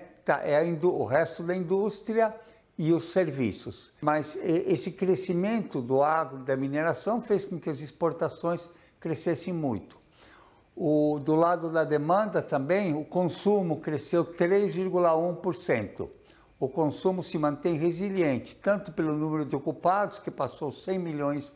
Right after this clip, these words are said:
eh, de cidadãos no ano que passou, bem como o aumento da, dos beneficiários do Bolsa Família. Então,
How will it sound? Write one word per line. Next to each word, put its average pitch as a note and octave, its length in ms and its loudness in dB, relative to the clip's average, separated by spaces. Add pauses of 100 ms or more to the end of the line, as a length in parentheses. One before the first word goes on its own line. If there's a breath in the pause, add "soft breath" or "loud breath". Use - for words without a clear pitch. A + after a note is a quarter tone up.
(400 loud breath)
eh, B2+ 160 2
de B2 160 -6
cidadãos B2 720 0
no A#2+ 120 0
ano B2 160 0
que - 140 -14
passou, G3+ 640 0 (380 loud breath)
bem F#3 280 2
como G3 420 2 (140)
o D#3 220 4
aumento D#3+ 500 0
da, D#3+ 200 0
dos C3+ 160 -10
beneficiários D3 800 -2
do D3 100 -4
Bolsa D3 360 0
Família. D3+ 540 0
Então, B2+ 380 -2